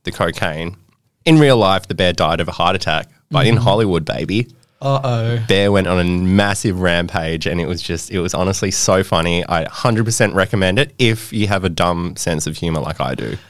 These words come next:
Speaker 2: Was it like that movie, The Hangover? Like, it just went crazy. It was doing, like, orgies, going to Vegas.
Speaker 1: Yeah, yeah, but Hangover was, like, it was funny, but it was just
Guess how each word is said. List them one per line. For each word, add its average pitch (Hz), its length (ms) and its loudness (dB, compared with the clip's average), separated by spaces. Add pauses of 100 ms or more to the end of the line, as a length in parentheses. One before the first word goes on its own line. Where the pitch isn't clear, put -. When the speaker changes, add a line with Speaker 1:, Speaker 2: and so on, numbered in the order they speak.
(160)
Speaker 2:
Was 151 180 2
it 151 120 0
like 139 240 2
that 131 180 -2
movie, 120 240 2
The 117 140 -4
Hangover? 113 680 -2
Like, - 140 -2
it 117 60 -4
just 117 220 -4
went 101 200 -8
crazy. 101 800 -8
It - 80 -10
was 113 100 -8
doing, 110 280 -8
like, 113 200 -10
orgies, 113 800 -4
going 110 240 -6
to 120 100 -4
Vegas. 107 720 -6
Speaker 1:
Yeah, 190 640 6
yeah, 180 320 6
but 165 160 2
Hangover 180 420 4
was, 156 220 4
like, 117 480 2
it - 180 -4
was 135 160 2
funny, 117 420 2
but 90 200 0
it 95 80 -2
was 95 180 -2
just - 240 -4